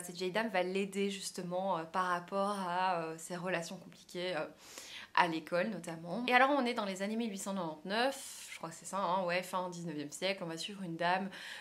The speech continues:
euh, qui, euh, vient de perdre ses deux filles dans un incendie. Alors on sait pas si elles sont mortes ou, enfin vraiment, elle, elle se demande si elles ont pas disparu, tout simplement parce qu'on les a pas retrouvées, euh, dans l'incendie.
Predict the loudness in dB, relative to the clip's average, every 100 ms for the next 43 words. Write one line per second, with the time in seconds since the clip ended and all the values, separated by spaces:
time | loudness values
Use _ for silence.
0 | -4 -2 -2 -2 -4 -6 -6 -6 -2 2
1 | 2 0 0 2 0 -2 -2 0 0 0
2 | -4 -2 0 0 -2 -8 -8 -6 -4 -4
3 | -6 -2 -2 -2 -2 -2 0 0 -2 -4
4 | -6 0 2 2 -2 -2 -2 -2 -6 -6
5 | -4 2 2 0 -8 -16 -18 _ _ -8
6 | -6 -4 -2 2 6 6 6 0 -2 -4
7 | -4 -4 -6 -8 -6 -6 -6 -2 -2 -2
8 | -2 -2 -2 -4 -6 -8 -8 -8 -8 -8
9 | -8 -8 0 0 0 -12 -12 -6 -2 -2
10 | -2 -6 -8 -8 -8 -6 -6